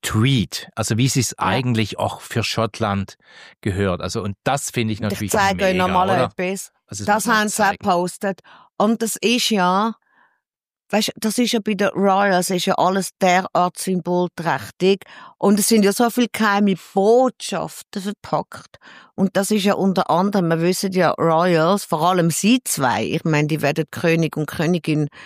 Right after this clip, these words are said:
Speaker 2: von Großbritannien nach Charles und Camilla. Man langt sich in der Öffentlichkeit nicht an. Aber jetzt, das ist so wie zum Sagen, wir sind eine starke Front und wir lieben uns und wir stehen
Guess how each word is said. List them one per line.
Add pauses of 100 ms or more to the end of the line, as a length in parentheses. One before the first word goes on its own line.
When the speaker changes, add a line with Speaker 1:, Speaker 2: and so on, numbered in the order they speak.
(140)
Speaker 2:
von
Großbritannien
nach
Charles
und
Camilla.
Man
langt
sich
in
der
Öffentlichkeit
nicht
an. (360)
Aber
jetzt,
das
ist
so
wie
zum
Sagen, (420)
wir
sind
eine
starke
Front
und
wir
lieben
uns
und
wir
stehen